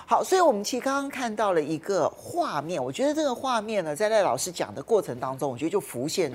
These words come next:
出来。就你看到在政治外交上面呢，美国打台湾牌这件事情越打越顺手，好，然后就一直切香肠，一直切香肠，一直切香肠。那刚刚提到那个付代价这件事情，感觉到痛这件事情，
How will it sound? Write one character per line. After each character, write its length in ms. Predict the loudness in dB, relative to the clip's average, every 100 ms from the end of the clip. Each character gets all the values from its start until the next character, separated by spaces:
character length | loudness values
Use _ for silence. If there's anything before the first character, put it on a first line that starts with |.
| -6
出 140 | -4
来。 180 | -4 -4 -10 -16 -6
就 120 | 2 2
你 140 | 2
看 180 | -2 -2
到 120 | 2
在 100 | 2
政 300 | 2 -2 -2
治 120 | -2
外 180 | 2 2
交 200 | 2 -2
上 240 | 0 -4 -4
面 260 | -6 -4 -2
呢， 140 | -2 -4 -16 -2
美 160 | 0
国 160 | 4 4
打 180 | 4 -4
台 220 | -4 -2
湾 180 | -2 -2
牌 200 | -2 -2
这 140 | -2
件 120 | -4
事 140 | -6 -8
情 180 | -8 0
越 140 | 0
打 160 | 0 -2
越 140 | -4
顺 200 | -4 -6 -6
手， 160 | -10 -10
好， 220 | -4 -2
然 100 | -2
后 60 | -2
就 100 | -2
一 100 | -4
直 100 | -4
切 160 | 0 0
香 180 | 0 -4
肠， 120 | -6
一 40 |
直 80 | -8
切 200 | -6 -6
香 180 | -4 -6
肠， 140 | -8
一 20 |
直 100 | -10
切 160 | -8 -10
香 240 | -8 -10 -14
肠。 120 | -16 -20 -20 -20 -14 -2
那 120 | 0
刚 100 | 2
刚 140 | 2
提 180 | 0 -6
到 160 | -4 -4
那 120 | -4
个 120 | -6 -8
付 340 | -10 -4 -4 -2
代 280 | -2 -2
价 300 | -4 -6 -6 -8
这 80 |
件 180 | -12 -10
事 240 | -8 -8 -6
情， 240 | -8 -10 -14 -10
感 200 | -2 0
觉 100 | 0
到 160 | -2 -2 -4
痛 340 | 0 0 2
这 120 | 0
件 160 | 0 -2
事 180 | -4 -6
情， 300 | -8 -10